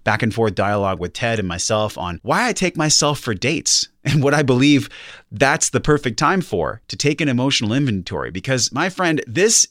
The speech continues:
is it. If we don't take the emotional inventory in our business and our finance, or even in our cupboard, they'll fail. People won't get fed. Things won't survive.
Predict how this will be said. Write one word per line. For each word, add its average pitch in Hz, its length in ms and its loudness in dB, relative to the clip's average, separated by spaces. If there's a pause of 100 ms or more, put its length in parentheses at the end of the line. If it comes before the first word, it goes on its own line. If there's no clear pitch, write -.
is 160 180 -2
it. 156 240 0
If 107 80 -10
we 160 80 0
don't 208 160 2
take 202 160 0
the 180 80 -2
emotional 151 340 0
inventory 135 600 0 (340)
in 90 60 -2
our 87 80 0
business 135 500 0
and 90 80 0
our 80 80 -2
finance, 135 720 0
or 98 120 -2
even 156 140 0
in 127 140 2
our 78 80 -2
cupboard, 117 520 -4 (260)
they'll 180 120 -2
fail. 196 400 -2 (220)
People 156 240 -4
won't 165 180 0
get 107 120 -6
fed. 143 320 -2
Things 127 280 -2
won't 123 160 -4
survive. 107 420 -2